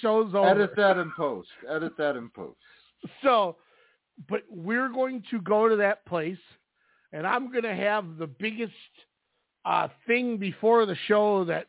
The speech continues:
Speaker 1: made you go blind.
Speaker 2: Yeah.
Speaker 1: And I'm also gonna have fifteen hours with my sleep machine before these shows happen. Um, we are going to get Nick Nemeth versus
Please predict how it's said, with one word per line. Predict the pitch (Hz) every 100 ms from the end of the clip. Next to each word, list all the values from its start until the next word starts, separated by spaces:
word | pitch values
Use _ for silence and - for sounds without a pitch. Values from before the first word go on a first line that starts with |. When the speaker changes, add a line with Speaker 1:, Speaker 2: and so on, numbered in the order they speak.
| 151
Speaker 1:
made | 190 196
you | 156 196
go | 165 180 175
blind. | 147 165 160 143 127 131 - _ - _ _ _ -
Speaker 2:
Yeah. | 220 185
Speaker 1:
And | 180
I'm | 175
also | 240 - 214
gonna | 175 208
have | 185 196 196 165 135 _ _ _ _ _ _ _ _ - _
fifteen | 269 254 - - 240 233
hours | 202 220 220 208 180
with | 190
my | 185 160 143 -
sleep | 208 214 226
machine | 180 - 180 165 156
before | 147 175 175
these | 165 165 151 -
shows | 175 180 185
happen. | 131 135 - 127 135 _ _ _ _ _ _ _ _ _ _ _ _ _ _ _ -
Um, | 175 165 143 110 95 _ _ _ _ _ _ _
we | 139 202 233
are | 240
going | 226 220 190
to | 180
get | 175 -
Nick | 147 160 214 -
Nemeth | 196 208 175 151 - - _ - _ _
versus | 165 170 -